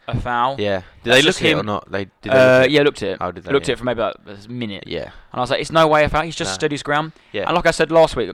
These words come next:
Speaker 1: the Ederson one was how that, not Ederson, sorry, the, um, Edouard Mendy one.
Speaker 2: Mendy, yeah,
Speaker 1: That
Speaker 2: that's
Speaker 1: should
Speaker 2: that.
Speaker 1: never have been
Speaker 2: No.
Speaker 1: disallowed. And it's the same, it's the same here, that this, that goal should never have been disallowed. Well, g-
Speaker 2: Yeah.
Speaker 1: good job for football, it wasn't.
Speaker 2: Yeah.
Speaker 1: And he'll lear-, hopefully he learns from that.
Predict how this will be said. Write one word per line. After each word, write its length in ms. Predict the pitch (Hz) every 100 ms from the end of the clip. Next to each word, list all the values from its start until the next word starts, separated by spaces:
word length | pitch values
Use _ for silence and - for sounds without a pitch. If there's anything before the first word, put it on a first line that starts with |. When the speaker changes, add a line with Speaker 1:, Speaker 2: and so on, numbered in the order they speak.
| -
Speaker 1:
the 100 | 135
Ederson 400 | 160 147 139 123
one 320 | 113 104 127 - _ _ _ _ _ _ _ _ _
was 420 | 135 127 113 - - _
how 300 | - 143 151
that, 160 | 135 127
not 120 | 139
Ederson, 320 | 113 113 107
sorry, 280 | 98 104 107
the, 400 | 104 117 113 113
um, 600 | - 113 110 110 110 110 - -
Edouard 280 | 131 123 120
Mendy 280 | 127 120 107
one. 240 | 98 101
Speaker 2:
Mendy, 160 | 92 90
yeah, 140 | 92
Speaker 1:
That 80 | 92
Speaker 2:
that's 160 | 147 120
Speaker 1:
should 140 | 131
Speaker 2:
that. 40 |
Speaker 1:
never 200 | 131 117
have 100 | 113
been 140 | - 110
Speaker 2:
No. 40 |
Speaker 1:
disallowed. 420 | 98 98 101 104
And 120 | - 139
it's 100 | -
the 80 |
same, 380 | 139 151 143 139 - _ _ _ _ _ _ _ -
it's 120 | -
the 60 | 139
same 260 | - 151 156
here, 80 | 139
that 140 | 139
this, 160 | 151 -
that 320 | 143 147 135
goal 200 | 151 147
should 140 | 131
never 140 | 131 127
have 80 | 120
been 100 | 117
disallowed. 380 | 110 135 101
Well, 100 | 110
g- 220 | 113 - -
Speaker 2:
Yeah. 180 | 107 98
Speaker 1:
good 160 | 147 127
job 180 | 139 123
for 60 |
football, 280 | - 151 127
it 80 | 104
wasn't. 340 | 160 113 87 -
Speaker 2:
Yeah. 220 | 104 95 - -
Speaker 1:
And 140 | 135
he'll 140 | 147 147
lear-, 140 | 170 -
hopefully 460 | 139 170 175 113 117
he 80 |
learns 280 | 131 165 139
from 120 | 110
that. 180 | 90 76